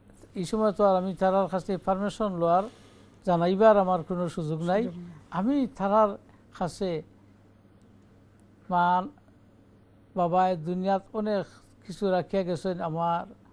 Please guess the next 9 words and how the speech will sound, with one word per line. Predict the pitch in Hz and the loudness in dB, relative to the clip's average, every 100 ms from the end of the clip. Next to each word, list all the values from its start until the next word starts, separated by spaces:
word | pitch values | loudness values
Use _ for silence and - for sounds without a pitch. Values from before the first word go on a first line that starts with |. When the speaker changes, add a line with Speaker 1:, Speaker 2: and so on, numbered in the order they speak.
| - - - - - - _ - - - _ - - - - - | -20 -20 -20 -20 -20 -20 _ -20 -20 -20 _ -20 -20 -20 -20 -14
Speaker 1:
আমি | - 180 196 190 185 - - - - - - - - | -4 -2 -2 -4 -6 -12 -20 -20 -20 -20 -20 -20 -16
তাদের | - 190 180 202 170 | -2 0 2 0 0
ঋণ | 175 202 185 | -4 -4 -4
কোনো | 208 202 208 | -4 -2 0
অবস্থায় | 196 214 - 233 196 | 0 -2 2 4 4
পরিশোধ | 151 190 165 208 | 0 -6 -6 -6
করার | 180 190 185 175 | -6 -2 0 0
মতো | 170 160 202 | -4 -6 0
নাই। | 220 233 202 | 2 2 0